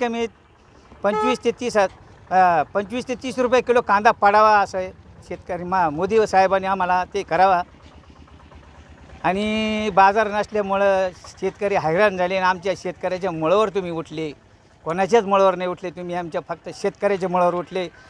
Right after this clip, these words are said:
आणि पहिल्यांदा निवडून आले त्या टायमाला म्हणे, "आजच्या दिन करू आम्ही." तुम्ही आजच्या दिन नाही केलं, शेतकऱ्याचं पुरं वाटोळं करून टाकलं तुम्ही पूर्ण. शेतकऱ्याला आत्म-, आत्महत्या करण्याची वेळ आली तरी आमच्याकडे सरकार कोणी पाहिना. फक्त हे तुम्ही खुर्शीचे मालक आहे.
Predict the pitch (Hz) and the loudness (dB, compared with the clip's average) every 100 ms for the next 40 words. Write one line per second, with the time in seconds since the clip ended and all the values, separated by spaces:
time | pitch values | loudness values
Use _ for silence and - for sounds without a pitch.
0 | - 170 185 - 185 190 220 208 214 190 | -8 -6 -4 -4 -2 0 0 -2 -2 0
1 | 190 220 214 208 202 202 180 196 190 190 | 0 0 2 2 2 -2 0 0 0 -2
2 | 185 180 175 - 208 175 - 220 240 208 | -4 -2 -2 -2 -2 -4 -4 -6 -2 0
3 | 196 185 180 165 147 _ _ _ 196 185 | 2 2 0 -10 -12 _ _ _ -12 -2
4 | 175 170 - 170 120 180 196 202 196 190 | 0 0 -2 -6 -6 -6 -4 -4 -4 -6
5 | 156 185 170 185 180 160 - 180 151 135 | -6 -8 -6 -6 -6 -6 -8 -6 -4 -2
6 | 143 214 190 180 156 147 135 147 143 117 | 0 0 0 -2 -4 -6 -6 -12 -14 -16
7 | _ _ _ - 214 208 196 - _ _ | _ _ _ -6 -4 -2 -2 -4 _ _
8 | _ - - - - - 190 190 208 202 | _ -20 -20 -20 -20 -10 -8 -2 0 4
9 | 180 180 190 202 185 156 - 202 165 185 | 4 2 -2 -2 0 0 0 -2 -2 -4
10 | 165 175 170 165 170 156 139 156 - _ | -6 -6 -8 -6 -2 -2 -4 -10 -16 _
11 | - - 226 185 202 180 175 190 170 160 | -20 -20 -4 2 4 2 -2 -6 -4 -4
12 | 160 156 165 165 139 160 180 175 135 - | -4 -6 -8 -12 -6 -4 -4 -4 -8 -14
13 | - - _ _ _ _ 160 - 208 196 | -20 -20 _ _ _ _ -12 -2 0 0
14 | 196 208 - 170 - 190 208 165 175 160 | -4 -8 -8 -12 -8 -2 2 2 2 -2
15 | 117 | -10